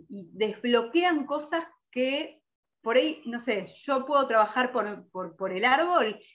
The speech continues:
y se le desbloquean cosas a mis hermanas, o sea, ustedes, <laughs> y se le desbloquean cosas a mi mamá, y se le desbloquean cosas a mis sobrinos. Entonces, es,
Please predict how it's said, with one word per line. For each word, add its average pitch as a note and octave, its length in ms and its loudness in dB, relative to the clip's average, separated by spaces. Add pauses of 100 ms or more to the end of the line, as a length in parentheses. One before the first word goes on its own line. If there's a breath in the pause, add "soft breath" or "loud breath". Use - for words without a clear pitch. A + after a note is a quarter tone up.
(200 soft breath)
y F#3+ 60 -14
se - 200 -6
le G#3+ 80 -2
desbloquean A3 540 -2
cosas C#4+ 280 -4
a G#3+ 60 0
mis F#3+ 180 -6
hermanas, F#3+ 600 2
o E3+ 80 -18
sea, E3+ 140 -10
ustedes, A#3 420 -2 (140 loud breath)
<laughs> B3 440 -4 (260 loud breath)
y B3+ 120 2
se C4+ 120 -2
le C4 140 10
desbloquean B3+ 480 4
cosas D#4+ 300 -4
a G#3+ 80 0
mi G3+ 140 -4
mamá, C#4 400 0
y D4 100 -6
se A#3+ 80 -6
le G3+ 100 -6
desbloquean G3+ 500 0
cosas C#4 400 0
a B3+ 340 4 (240 loud breath)
mis G#3 160 -8
sobrinos. C4+ 720 0
Entonces, - 440 -6
es, - 160 -20